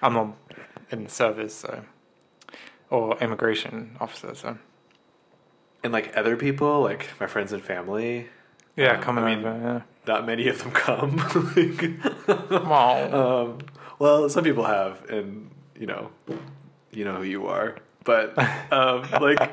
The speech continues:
Speaker 2: uh, like, my parents were planning a trip in April to come to Canada, and, like, they aren't gonna do that now.
Speaker 1: Yeah, there's a lot of uncertainty.
Speaker 2: Yeah, and, you know.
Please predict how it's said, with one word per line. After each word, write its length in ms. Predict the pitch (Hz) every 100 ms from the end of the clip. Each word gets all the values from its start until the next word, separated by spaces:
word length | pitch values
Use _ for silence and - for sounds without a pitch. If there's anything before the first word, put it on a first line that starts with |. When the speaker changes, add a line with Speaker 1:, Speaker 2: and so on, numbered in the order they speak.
| -
Speaker 2:
uh, 1800 | 320 - - - - - 285 262 - 143 - - - - - _ 117 110 -
like, 120 | 117
my 80 | 131
parents 280 | 131 131 135
were 80 |
planning 260 | 139 139 139
a 40 |
trip 360 | 139 - - -
in 80 | 120
April 460 | 139 139 95 98 - -
to 80 | 110
come 260 | 110 104
to 60 | 104
Canada, 520 | 120 110 98 92 90 - -
and, 100 | 98
like, 320 | 95 95 - - _ _ _ -
they 140 | 101
aren't 200 | 101 95
gonna 140 | 98 95
do 140 | 95
that 200 | - -
now. 280 | - - - - _ _ - - _ _
Speaker 1:
Yeah, 180 | 143 120
there's 160 | 120 127
a 60 |
lot 160 | 131 120
of 60 | 113
uncertainty. 920 | 104 - 110 107 117 104 113 110 110 - _
Speaker 2:
Yeah, 460 | - 165 131 98 - 127
and, 380 | 139 135 - -
you 120 | 120
know. 240 | 101 92